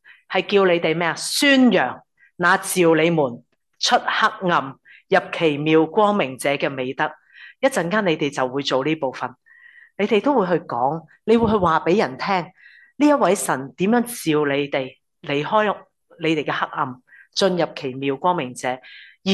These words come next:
呢，唔單止今日喎，其實唔單止今日嘅，而係往後嘅日子呢，我哋全部嘅人呢，其實都係做緊呢件事。我哋都應該要做耶穌基督嘅見證，去話俾人聽，我係點樣被神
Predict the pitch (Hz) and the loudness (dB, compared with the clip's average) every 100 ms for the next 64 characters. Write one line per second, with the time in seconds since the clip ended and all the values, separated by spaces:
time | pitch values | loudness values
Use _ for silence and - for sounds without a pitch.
0 | 208 320 - - _ _ _ _ 165 160 | 4 2 -2 -16 _ _ _ _ -8 -2
1 | 214 208 160 180 170 139 131 113 - _ | -2 -2 -4 -2 -2 -2 -4 -16 -20 _
2 | _ _ _ _ _ _ _ 165 165 151 | _ _ _ _ _ _ _ -4 -2 -4
3 | 135 190 180 165 156 156 131 - 127 _ | -4 -4 -4 -8 -6 -6 -10 -12 -20 _
4 | _ _ - - - 175 175 175 165 196 | _ _ -20 -16 -2 2 4 4 4 2
5 | 185 156 170 156 - 156 180 185 185 _ | 0 2 0 0 -2 0 2 0 -4 _
6 | _ - 190 175 165 156 135 160 156 165 | _ -4 0 2 0 -2 0 2 2 2
7 | 131 170 180 - - 175 160 190 254 208 | 0 -2 -4 -8 -6 -2 -2 0 0 0
8 | 165 143 147 170 175 135 - 139 - _ | 0 0 0 0 0 -2 -2 -4 -6 _
9 | - - 226 240 196 294 285 277 269 254 | -20 -2 2 4 4 4 4 2 2 2
10 | 214 165 160 147 139 160 _ _ _ _ | 4 2 2 -2 -2 -6 _ _ _ _
11 | _ _ 165 151 214 214 214 214 160 - | _ _ -10 -4 -2 0 -2 -2 -4 -4
12 | 151 139 147 131 - - - 214 196 165 | -6 -4 -6 -6 -12 -20 -6 0 2 2
13 | 214 165 - 202 202 - - _ _ _ | 0 -2 -2 -4 -4 -8 -20 _ _ _
14 | _ 190 180 196 180 170 214 220 214 151 | _ 0 2 2 0 0 0 0 0 -4
15 | 143 143 123 | -4 -6 -6